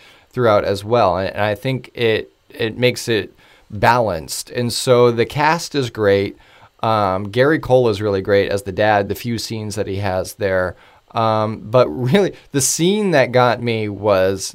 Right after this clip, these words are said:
the Santa five K sequence. Brought me so much joy. And the fact that that's, like, a real thing just makes it all that much better. But this is probably my second favorite movie with a Mayor Wilson,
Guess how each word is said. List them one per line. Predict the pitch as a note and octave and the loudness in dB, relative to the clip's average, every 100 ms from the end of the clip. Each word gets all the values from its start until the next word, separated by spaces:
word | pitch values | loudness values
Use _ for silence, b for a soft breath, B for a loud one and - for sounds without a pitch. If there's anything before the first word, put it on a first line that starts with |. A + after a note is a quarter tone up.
| - | -14
the | A#2+ A2+ G#2 G2+ | -2 2 2 0
Santa | - C3 B2 B2+ | -2 -2 0 0
five | A2 G#2 F#2+ | 2 0 0
K | - G2+ | -4 -6
sequence. | F#2+ - F#2+ - G2 - - | -6 -8 -12 -12 -12 -12 -14
Brought | A#2+ C3+ C3+ | -2 0 0
me | C#3+ C3 | -2 -6
so | - - D3 E3+ | -8 -4 0 0
much | F3+ C3 A2 - A2 | 0 0 -2 -6 -6
joy. | G#2 F#2+ D2+ - | 0 2 0 -2
And | C#3 | -2
the | |
fact | D#3 D#3 | 2 2
that | D3+ C#3 | 0 2
that's, | C#3 C3 | 2 2
like, | C3 B2+ | -2 0
a | |
real | A#2 B2 A#2 G#2+ | 0 2 2 0
thing | - B2 A2+ G#2+ G2+ - | 0 2 2 0 -6 -12
just | A2+ - | -16 -10
makes | G#2+ G#2 | -8 -6
it | A2+ G2 - _ _ _ _ | -2 -2 -4 _ _ _ _
all | - A2+ | -2 2
that | G#2+ F#2 | 2 0
much | G2 - | -6 -2
better. | A#2+ G#2+ E2 - B B B - | 0 2 0 -4 B B B 0
But | C3 B2+ - | 4 4 4
this | D3 D#3 | -2 -2
is | F#3+ | -6
probably | - E3+ G#3+ B3 E3+ D#3 | 0 2 4 2 2 0
my | C#3 A#2+ | 2 0
second | A2 - - B2+ C3+ B2+ - | -2 -4 0 0 0 -8 -4
favorite | B2 B2+ B2 A#2 G2+ | 0 0 0 -2 -2
movie | A2 C3 A#2+ G#2 | -2 0 0 -4
with | G2 B2 B2+ | -2 -4 -2
a | G#2 | -4
Mayor | G#2 A2 G#2+ | -2 0 0
Wilson, | G2 G#2+ C3 - F#2+ D#2+ D#2 | 0 0 0 -2 -8 -10 -14